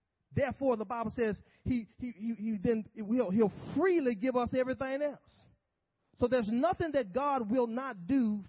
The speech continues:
for you and through you if you'll embrace the victory of this cross, if you'll embrace your true identity in Christ. Our mi-,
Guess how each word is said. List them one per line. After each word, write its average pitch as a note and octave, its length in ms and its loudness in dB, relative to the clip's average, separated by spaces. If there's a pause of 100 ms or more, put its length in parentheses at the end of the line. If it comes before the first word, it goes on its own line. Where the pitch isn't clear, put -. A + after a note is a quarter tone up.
for C#4+ 200 2
you G3 380 -4 (380)
and A3 240 -2
through B3+ 260 -2
you F3+ 220 0 (380)
if C4+ 180 0
you'll A#3+ 240 2
embrace G#3 520 2
the G3 80 -2
victory F#3 360 0
of G3 60 0
this G3 140 0
cross, G#3+ 400 -6 (460)
if G3+ 160 0
you'll B3+ 200 4
embrace A3+ 600 2
your G#3+ 180 4 (160)
true B3+ 180 2
identity G#3 680 0
in A#3+ 200 -2
Christ. - 640 -8 (1700)
Our G#3 120 -4
mi-, A3 140 -4